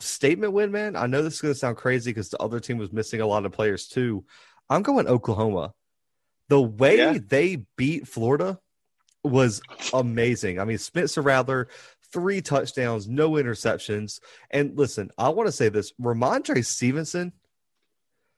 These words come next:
Speaker 1: d-, is he getting any
Speaker 2: Right.
Speaker 1: Heisman consideration next year? 'Cause he should.
Speaker 2: He should be, at least be in the talks for sure.
Speaker 1: I mean,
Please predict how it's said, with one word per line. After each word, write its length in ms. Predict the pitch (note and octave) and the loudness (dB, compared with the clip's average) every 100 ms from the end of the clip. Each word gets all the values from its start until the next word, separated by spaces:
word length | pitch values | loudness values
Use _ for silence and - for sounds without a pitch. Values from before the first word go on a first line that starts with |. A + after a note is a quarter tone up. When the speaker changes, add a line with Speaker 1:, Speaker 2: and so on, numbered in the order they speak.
| _ - D3 | _ -20 -16
Speaker 1:
d-, 120 | C#3+ - | -8 0
is 240 | D3+ B2+ | 2 2
he 100 | A3 | 0
getting 300 | G#4 A4+ - | 4 6 4
any 140 | F3 | 2
Speaker 2:
Right. 80 | B2+ | 2
Speaker 1:
Heisman 300 | B2+ - F#3 | 2 2 0
consideration 580 | G3 - G#3 G3+ G3+ G#3+ | 0 0 0 2 0 -2
next 260 | G#3 G#3 - | -4 -4 0
year? 160 | G#3+ | 2
'Cause 140 | G#3+ D3 | 2 0
he 80 | D#3 | 0
should. 520 | - D#3+ F3+ E3+ - _ _ _ _ _ _ _ _ _ _ _ | 0 0 0 -2 -6 _ _ _ _ _ _ _ _ _ _ _
Speaker 2:
He 120 | - | -4
should 220 | D3 D#3 C#3 | 0 2 4
be, 60 | |
at 60 | B2+ | 4
least 200 | B2+ B2+ | 4 4
be 80 | C3 | 2
in 60 | |
the 60 | G#2+ | 2
talks 380 | - A#2+ A2+ - | 2 2 0 -2
for 160 | G#2 | -6
sure. 340 | - - F2 - _ _ _ _ _ - | -4 -4 -6 -10 _ _ _ _ _ -4
Speaker 1:
I 80 | G#3+ | -2
mean, 240 | G3+ | -2